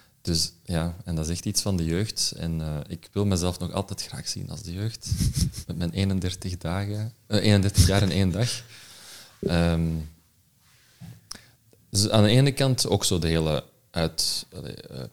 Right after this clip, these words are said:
eh, A R, X R. Ik was nu onlangs naar die Storycon van, van, de Beaux-, van het faf van de Beaux-Arts geweest. Dat is, dat is inspirerend, hè. Ik vind dat heel cool hoe dat, hoe dat je, hoe dat mensen verder denken dan het puur traditionele.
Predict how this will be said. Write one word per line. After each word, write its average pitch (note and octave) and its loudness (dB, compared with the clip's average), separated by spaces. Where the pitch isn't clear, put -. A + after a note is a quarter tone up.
eh, E2+ -2
A D#2 0
R, D2 -6
X - 0
R. D#2+ -2
Ik - -20
was E2 -4
nu E2+ -4
onlangs D#2+ -4
naar D#2+ -6
die D#2 -6
Storycon F2 -2
van, D#2 -6
van, D#2 -6
de D2+ -6
Beaux-, D2+ -8
van D#2+ -6
het D#2 -8
faf - -4
van F2 -6
de E2 -4
Beaux-Arts D#2+ -6
geweest. F#2 -8
Dat F#2+ 4
is, F#2+ 2
dat G#2 6
is - 2
inspirerend, G#2 2
hè. A2+ -4
Ik A2+ -4
vind F2+ -6
dat E2 -2
heel G2+ 0
cool G#2+ -2
hoe F#2 -2
dat, D#2 -6
hoe D#2+ -6
dat D2+ -10
je, D2+ -10
hoe F2+ -6
dat E2 -2
mensen E2+ 0
verder F#2 2
denken F2+ -2
dan D#2+ -4
het D2+ -8
puur E2+ -8
traditionele. E2+ -4